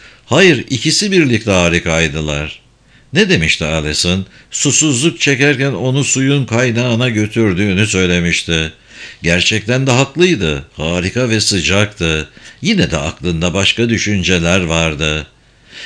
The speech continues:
Yirmi dört saat önce Alex için anlam taşımayan bir isim, kısa süre öncesine kadar hiç tanımadığı iki kişi tarafından kullanılmış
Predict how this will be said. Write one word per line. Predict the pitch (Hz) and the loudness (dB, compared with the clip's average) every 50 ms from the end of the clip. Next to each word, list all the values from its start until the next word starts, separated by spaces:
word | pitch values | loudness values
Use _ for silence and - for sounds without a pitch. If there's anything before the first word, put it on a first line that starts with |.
| - - - | -14 -6 0
Yirmi | 95 127 165 180 185 185 160 | 4 4 4 4 4 4 4
dört | 190 208 196 185 | 2 2 2 0
saat | - - 95 80 82 80 69 76 | 0 0 0 0 0 0 0 0
önce | 80 78 76 85 101 | -2 0 0 0 -2
Alex | 95 92 139 151 156 151 131 - - | 0 0 0 0 0 0 0 0 -2
için | 143 - - 147 | 0 0 0 0
anlam | 143 135 131 127 127 135 135 131 113 | 0 0 0 0 0 0 0 -2 -2
taşımayan | - 127 120 117 - 151 131 92 78 73 80 80 78 | -2 0 0 0 0 0 0 -2 -2 -2 -2 -2 -2
bir | 82 76 | -2 -2
isim, | 78 80 76 - - 98 95 87 | -2 0 0 0 0 0 -2 -2
kısa | - 127 - - 160 143 | -2 0 0 2 0 0
süre | - 147 147 147 | 0 0 0 2
öncesine | 143 143 131 117 123 135 123 - 131 143 139 131 | 2 0 0 0 -2 -2 -2 -2 -2 -2 -2 -2
kadar | 131 120 127 123 110 | -2 -2 0 0 2
hiç | 127 156 - - - | 0 0 0 -2 -2
tanımadığı | - 107 107 110 131 120 95 76 67 - 90 95 | -2 -2 0 0 0 0 0 0 0 0 0 0
iki | 57 - 110 - 147 147 - | 0 -4 -4 -2 -2 -2 -2
kişi | - 131 - 143 135 | -2 -2 -2 0 0
tarafından | 113 131 127 123 113 92 113 110 101 90 95 107 107 92 | 0 -2 0 0 0 -2 -2 -2 0 0 0 0 0 -2
kullanılmış | - 101 101 95 92 90 90 90 87 85 80 85 87 90 87 - | -2 -4 -2 0 0 0 2 0 0 0 0 0 0 0 0 -2